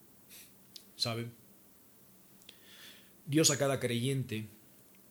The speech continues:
le ha dado un espíritu de, no de cobardía, sino de poder, dunamis, poder capacitador, físico, moral,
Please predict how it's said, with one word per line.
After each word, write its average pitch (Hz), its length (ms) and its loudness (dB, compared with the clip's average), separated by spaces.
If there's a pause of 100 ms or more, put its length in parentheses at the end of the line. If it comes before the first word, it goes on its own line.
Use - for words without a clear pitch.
(420)
le 107 60 -8
ha 113 60 -2
dado 123 240 2
un 127 180 4
espíritu 127 640 2
de, 98 260 -4 (680)
no 139 180 2
de 151 160 0
cobardía, 120 680 -4 (360)
sino 107 300 -4
de 107 120 -2
poder, 104 420 -6 (920)
dunamis, 101 920 0 (1900)
poder 131 420 -2
capacitador, 92 920 -2 (680)
físico, 131 840 4
moral, 117 580 -2